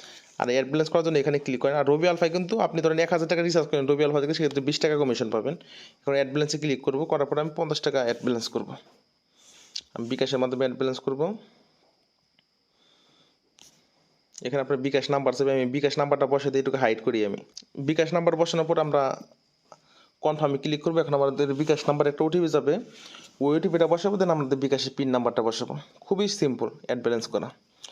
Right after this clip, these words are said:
আমাদের বিকাশ ওটিপিটা এসে পড়েছে, আমি ওটিপিটা বসাই। এখন আমরা just আমাদের বিকাশের পিন নাম্বারটা বসাবো, বসিয়ে যে কনফার্মে দেবো, আমাদের অ্যাড ব্যালেন্স হয়ে যাবে ইনস্ট্যান্ট।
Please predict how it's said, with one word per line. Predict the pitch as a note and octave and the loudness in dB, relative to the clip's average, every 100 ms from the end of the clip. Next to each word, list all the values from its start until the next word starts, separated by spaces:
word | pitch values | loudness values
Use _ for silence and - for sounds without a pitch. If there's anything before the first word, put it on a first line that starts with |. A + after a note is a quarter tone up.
| - - | -12 -4
আমাদের | C3 C3 | -2 0
বিকাশ | C#3+ D#3 D3+ | 0 0 0
ওটিপিটা | E3 E3 D3+ | 0 0 0
এসে | D#3 D#3 | 0 2
পড়েছে, | C#3 D3+ D3+ F#3 A3 | 2 0 -2 -4 -4
আমি | C#3+ C3+ | 0 0
ওটিপিটা | C#3 D3 C3+ | 0 0 2
বসাই। | B2+ C3 C#3 F3+ G3+ - _ _ - - _ _ _ _ _ _ - _ _ _ _ _ _ _ _ _ _ _ _ _ _ - - | 2 2 0 -2 -6 -14 _ _ -20 -20 _ _ _ _ _ _ -20 _ _ _ _ _ _ _ _ _ _ _ _ _ _ -18 -8
এখন | D3 D3+ | -4 -2
আমরা | D#3+ | -2
just | D#3 F#3 | -2 -2
আমাদের | D3+ C#3 | -2 0
বিকাশের | C3+ C#3 C3+ C#3+ - | -2 0 0 -2 -4
পিন | C3+ | -2
নাম্বারটা | B2+ B2 A#2+ | 0 0 0
বসাবো, | A2+ A#2 - A#2 | 0 -2 -6 -4
বসিয়ে | A#2 - D#3+ | -4 -2 -4
যে | - | -4
কনফার্মে | F#3 C3+ C3+ A#2 | -4 -4 -2 -2
দেবো, | A2 A2 C3+ - _ _ - - - | -4 -6 -10 -14 _ _ -20 -12 -6
আমাদের | C#3+ D3 | 0 2
অ্যাড | C#3+ | 2
ব্যালেন্স | C3+ C3 C3 | 0 0 2
হয়ে | A2+ | 2
যাবে | G#2+ A#2 | 2 0
ইনস্ট্যান্ট। | A2+ - A#2 - | 0 -2 -6 -8